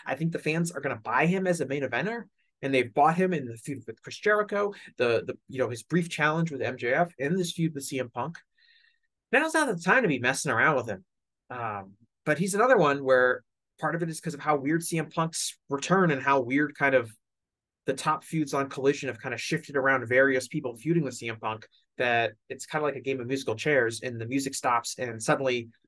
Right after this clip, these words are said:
you know, there's only one seat left, and only one person can, can feud with C M Punk, and that leaves Ricky Starks, and that leaves the Bullet Club Gold, uh, you know, kind of standing while the music stops. Jay White, I think, Bullet Club Gold,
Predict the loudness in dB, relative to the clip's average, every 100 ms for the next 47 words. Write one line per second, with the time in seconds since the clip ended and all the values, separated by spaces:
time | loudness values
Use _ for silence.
0 | _ _ -2 0 0 0 0 2 0 0
1 | -4 -2 -4 -4 -8 -2 -2 2 0 0
2 | -8 -6 -6 -4 -8 -8 -10 -8 -6 -4
3 | -4 -8 -10 -12 -10 -2 -2 -2 -6 -6
4 | -10 -8 -2 0 0 -6 -12 -16 -6 0
5 | 2 2 0 -2 0 0 2 0 2 4
6 | 4 2 -4 -16 _ _ _ -2 2 2
7 | 0 _ _ _ _ -6 -4 -2 0 -2
8 | -2 -6 0 0 0 -6 _ -4 -2 -4
9 | -6 -8 -8 -8 -12 -14 -20 -20 _ _
10 | _ _ _ 2 4 6 6 4 -2 0
11 | -2 -2 _ _ _ 4 4 4 0 0
12 | -6 0 4 6 4